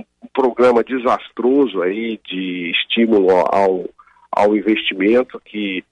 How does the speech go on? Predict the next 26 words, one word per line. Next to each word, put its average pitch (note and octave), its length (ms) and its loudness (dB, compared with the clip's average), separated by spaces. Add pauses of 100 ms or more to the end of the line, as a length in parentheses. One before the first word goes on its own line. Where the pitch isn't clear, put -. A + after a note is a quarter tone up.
(120)
na G2+ 120 2
realidade G#2 440 2
foi A2+ 120 0
dinheiro G#2+ 340 0
jogado F#2+ 400 0 (100)
fora, G#2 380 0
né, G2 180 -2
dinheiro, F#2+ 420 -2 (440)
é, F2 560 -2 (200)
tal F#2+ 160 0
chamada G2 380 -2
política F#2+ 540 -6
industrial. G2+ 720 0 (400)
É, - 300 0
enfim, B2 340 2
eu G#2+ 140 2
acho B2 180 -2
que - 100 -2
o, B2+ 120 -4 (100)
o, G2+ 340 -10 (200)
é - 80 0
difícil C#3 480 -2
encontrar A2+ 460 2
um, G#2+ 100 2
algum G#2+ 260 0
acerto, A2+ 680 0